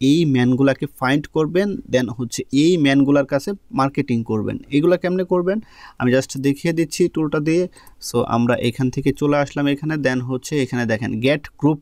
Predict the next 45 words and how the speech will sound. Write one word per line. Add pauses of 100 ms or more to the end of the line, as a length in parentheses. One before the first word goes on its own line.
(140)
member। (340)
So
আমরা
এখানে
ক্লিক
করলাম, (220)
ক্লিক
করার
পর
এটা
এই
যে
অবশ্যই
কানেক্ট
থাকতে
হবে
এটা
একটা
জায়গায়। (460)
Then
হচ্ছে
এখানে
দেখেন (300)
get
group (200)
member। (140)
So
আমরা
ক্লিক
করলাম, (140)
ক্লিক
করার
পর
এখানে
দেখেন
কোন
গ্রুপটা
থেকে
আপনি (460)
মেম্বার
কালেক্ট
করতে
চান।
So
আমরা,